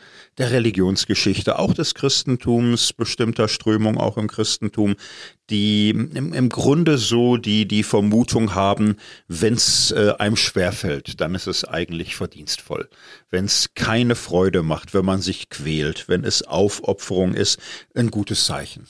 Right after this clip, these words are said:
So, ne? Also wenn's, äh, Freude macht, wenn's Vergnügen macht, wenn's mit Leidenschaft geschieht, wenn's leicht und lustig ist, oh Gott, oh Gott, schlechtes Zeichen. Da ist man irgendwie auf einen selbstischen Trip. Solche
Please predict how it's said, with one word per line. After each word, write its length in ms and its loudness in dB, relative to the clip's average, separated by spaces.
So, 340 -8
ne? 300 -2
Also 260 2
wenn's, 360 0
äh, 120 0
Freude 480 0
macht, 300 -2
wenn's 200 2
Vergnügen 640 2
macht, 300 0
wenn's 260 0
mit 160 -2
Leidenschaft 680 0
geschieht, 480 0
wenn's 220 0
leicht 560 0
und 180 0
lustig 560 0
ist, 340 0
oh 160 4
Gott, 220 -2
oh 80 2
Gott, 220 -8
schlechtes 500 -6
Zeichen. 320 -4
Da 240 0
ist 240 -2
man 220 0
irgendwie 520 2
auf 160 0
einen 200 2
selbstischen 920 0
Trip. 340 -2
Solche 640 4